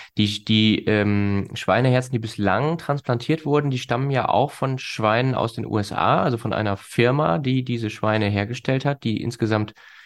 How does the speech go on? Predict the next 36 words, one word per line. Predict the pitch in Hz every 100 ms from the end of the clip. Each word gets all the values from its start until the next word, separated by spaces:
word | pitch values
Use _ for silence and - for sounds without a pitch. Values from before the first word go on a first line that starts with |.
| -
ich | -
glaube, | 95 101 -
zehn | - - 117 143 170 196 185
verschiedene | 139 - 151 156 147
Modifikationen | 139 135 131 123 113 123 143 170
tragen. | - 76 185 220 208 _ _ -
Gibt's | 208 127 -
denn | 165 147
da | 135 135
so | 131
ein |
bisschen | 120 139 - 147
auch, | - 120 127 117 - _ _
sagen | 117 120
wir |
mal, | 117 110 110 110
transatlantische | - 123 127 120 120 120 127 117 - -
Konkurrenz? | 117 113 110 107 117 196 -
Das | 113 117
heißt, | 113 113
Sie | 107 120
haben | 117
vielleicht | 120 104 -
andere | 139 160 151
Schweine | - 123 139 143 -
als | 117
wie | 117 117
diese | 107 113
Firma | - 127 120
in | 101
den | 107 -
U | 101
S | 98
A | - 123 156 160
oder, | - 107 101 101 -
ähm, | 101 98 98